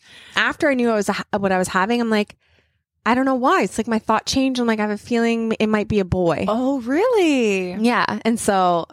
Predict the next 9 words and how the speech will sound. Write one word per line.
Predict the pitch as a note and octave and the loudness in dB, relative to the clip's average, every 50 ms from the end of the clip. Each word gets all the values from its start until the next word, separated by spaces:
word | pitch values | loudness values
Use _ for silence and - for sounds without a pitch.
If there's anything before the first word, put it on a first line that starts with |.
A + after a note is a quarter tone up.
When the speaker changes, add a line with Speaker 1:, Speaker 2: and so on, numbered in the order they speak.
| - - - - - | -16 -18 -18 -12 -6
Speaker 1:
my, | G3 G3+ G3 F#3+ F3+ | -2 0 0 0 0
my | F#3 F#3+ F#3 F3 | 0 0 0 0
thought | - - F#3+ F3+ E3 - | 2 2 2 2 2 0
process | - - E3 - - E3+ D#3 - | 0 -2 -2 -2 -2 -2 -2 -2
changed | - - E3 E3 F3 F3 - - - - - _ | -2 -2 -4 -4 -6 -6 -6 -6 -6 -6 -10 _
throughout | - F#3 E3+ D#3 C#3+ A2 E2+ - _ - | -4 0 2 2 2 0 -2 -6 _ -10
the | - | -4
three | - - E3+ | -4 -2 -2
months. | D#3+ C3 F#2 - - - - - | -2 -4 -4 -4 -4 -8 -10 -10